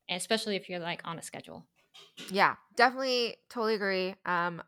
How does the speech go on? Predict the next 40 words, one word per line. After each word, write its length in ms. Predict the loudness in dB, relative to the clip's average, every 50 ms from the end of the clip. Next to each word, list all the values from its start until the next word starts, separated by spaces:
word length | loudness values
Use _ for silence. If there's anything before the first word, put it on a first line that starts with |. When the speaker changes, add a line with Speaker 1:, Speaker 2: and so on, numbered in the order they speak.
| _
Speaker 2:
I'm 160 | -2 -2 -2 -2
a 40 |
big 180 | -4 -4 -6 -4
fan 200 | -4 -2 -2 -2
of 160 | -2 -4 -8 -10 -8
the 120 | -8 -8
tourist 720 | -6 -6 -4 -2 0 2 2 2 0 -2 -4 -8 -10 -8 -6
type 220 | -4 -4 -4 -4
of 140 | -6 -8 -10 -10
transit 560 | -10 -10 -10 -10 -8 -8 -6 -6 -6 -6 -8 _ _
cards. 580 | -4 -2 -2 0 0 -2 -4 -4 -6 -8 -10 -10 -12 -18 -20 -20 -20 -16 _
Um, 160 | -6 -6 -4 -2 -2
I 80 | -2 -4
think 180 | -4 -4 -4 -2
a 60 | 0
lot 220 | 4 6 6 6
of 100 | 6 2
countries 380 | -2 -6 -8 -6 -8 -8 -10 -10
do 480 | -6 -4 -2 0 0 0 -2 -4 -6 -4
now 320 | -2 0 2 2 2 2
as 180 | 0 -2 -4 -4
they're 140 | -6 -6 -6
trying 400 | -6 -6 -6 -6 -6 -6 -8 -10 -12 -12 -12
to 420 | -10 -10 -10 -8 -8 -8 -8 -8 -8
increase 440 | -8 -8 -8 -8 -8 -8 -8 -8 -10
the 80 | -8 -8
amount 280 | -6 -6 -8 -8 -10
of 80 | -12 -14
tourists 680 | -14 -12 -8 -6 -6 -6 -6 -6 -8 -10 -12 -12 -14 -18 -20 -20 -20 _ _ _ _
in 200 | -8 -6 -6 -4
their 160 | -2 -2 -2
country. 540 | -2 -4 -6 -6 -6 -6 -4 -4 -2 -2 -2
There's 220 | -4 -4 -6 -4
a 40 | -4
lot 220 | -2 0 0 0 0
of 180 | -4 -6 _
different 280 | -10 -10 -10 -10 -10 -8
places 400 | -8 -8 -6 -6 -8 -10 -10 -6
that 340 | -4 -2 -2 -2 -2 -4 -6 -12 _
have 600 | -16 -8 -6 -4 -2 -2 -2 -4 -8 -10 -16 -20